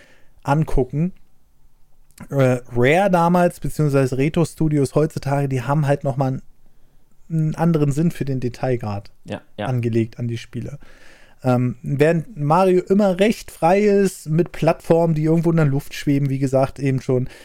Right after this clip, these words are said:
Speaker 1: Ähm, oder, äh, du hast dann einfach so, das ist so, so schwer be-, zu beschreiben, weil man nimmt es trotzdem als organisch hin, ne? Das, das schafft dann Nintendo auch wieder nur. Ähm, aber du hast dann halt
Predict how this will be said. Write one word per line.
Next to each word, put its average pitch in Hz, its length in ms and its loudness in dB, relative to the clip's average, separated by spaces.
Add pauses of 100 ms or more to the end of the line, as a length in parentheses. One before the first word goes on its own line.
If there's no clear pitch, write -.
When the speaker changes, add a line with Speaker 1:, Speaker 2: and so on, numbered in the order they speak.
(200)
Speaker 1:
Ähm, 123 400 0
oder, 135 760 2
äh, 131 60 -10
du 139 200 -4
hast - 320 -2
dann 143 280 2 (420)
einfach 139 340 2
so, 127 460 2 (1120)
das 131 240 -2
ist 151 220 -8
so, 165 100 -8
so 160 240 -4
schwer 175 280 2
be-, 160 120 0
zu - 140 -12
beschreiben, 156 600 0
weil 135 160 4
man 143 200 2
nimmt 175 180 2
es - 100 0
trotzdem 175 360 0
als 143 160 2
organisch 139 480 0
hin, 180 200 2
ne? 113 120 0
Das, 147 280 -2
das 147 420 -10
schafft - 240 -6
dann 165 200 0
Nintendo 151 500 0
auch 107 140 0
wieder 160 140 -4
nur. 110 240 -4 (580)
Ähm, 147 300 2 (140)
aber 147 220 0
du 156 100 4
hast 170 180 0
dann 165 180 4
halt 156 240 2